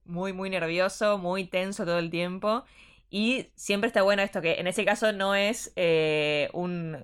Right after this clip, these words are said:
un animal, pero casi. <laughs> Y se, y se maneja todo este tema del silencio y de todo que, que te hace, bueno,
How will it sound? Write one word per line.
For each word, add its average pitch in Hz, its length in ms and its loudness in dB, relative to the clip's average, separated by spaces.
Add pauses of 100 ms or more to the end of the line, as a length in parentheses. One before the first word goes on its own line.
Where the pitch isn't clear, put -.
(440)
un 185 160 -2
animal, 202 680 4 (360)
pero 165 180 2
casi. 233 400 4
<laughs> 208 1120 2
Y 202 160 0
se, 196 200 4
y 190 80 2
se 180 120 -2
maneja 175 320 2
todo 208 100 -2
este 220 120 -2
tema 196 220 2
del 190 120 2
silencio 185 960 4
y 175 60 0
de 160 120 0
todo 185 340 4
que, 170 160 0
que 165 80 0
te 139 120 -4
hace, 156 240 -2
bueno, 160 300 -4